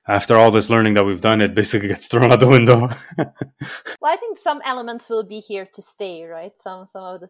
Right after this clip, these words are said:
Speaker 2: tools and, and some of the learning that we've done about learning and how
Speaker 1: Mm.
Speaker 2: students learn, I,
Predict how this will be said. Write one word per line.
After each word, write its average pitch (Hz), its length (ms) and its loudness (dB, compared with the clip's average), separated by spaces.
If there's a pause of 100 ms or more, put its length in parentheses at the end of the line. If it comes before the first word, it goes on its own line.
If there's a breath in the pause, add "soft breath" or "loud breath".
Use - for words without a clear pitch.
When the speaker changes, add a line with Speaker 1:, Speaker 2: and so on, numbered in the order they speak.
Speaker 2:
tools 180 420 -12
and, - 220 -20
and 175 160 -20
some 175 240 -20
of 175 80 -20 (100)
the 170 300 -20 (180)
learning 202 500 -10
that 185 140 -16
we've 196 200 -18
done 190 180 -8
about 180 380 -16
learning 180 440 -18
and 175 120 -20
how 180 120 -12
Speaker 1:
Mm. 185 100 -10
Speaker 2:
students 190 440 -16
learn, 180 400 -20 (140)
I, 165 100 -20